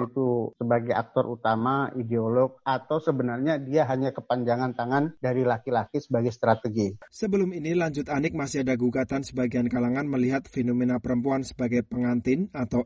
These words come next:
Speaker 2: eksekutor bom bunuh diri. Muncul pertanyaan penting, apakah perempuan hadir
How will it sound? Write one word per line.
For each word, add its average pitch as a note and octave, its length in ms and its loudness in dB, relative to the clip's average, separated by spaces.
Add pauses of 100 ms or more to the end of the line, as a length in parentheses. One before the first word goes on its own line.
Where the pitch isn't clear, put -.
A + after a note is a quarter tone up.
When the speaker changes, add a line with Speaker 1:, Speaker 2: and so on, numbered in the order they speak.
Speaker 2:
eksekutor C3 640 -2
bom A#2 240 0
bunuh A#2+ 240 0
diri. C#3+ 320 2 (240)
Muncul C3+ 400 0
pertanyaan C3+ 480 0
penting, C#3+ 400 0
apakah F3+ 480 0
perempuan C3+ 400 0
hadir C3+ 400 0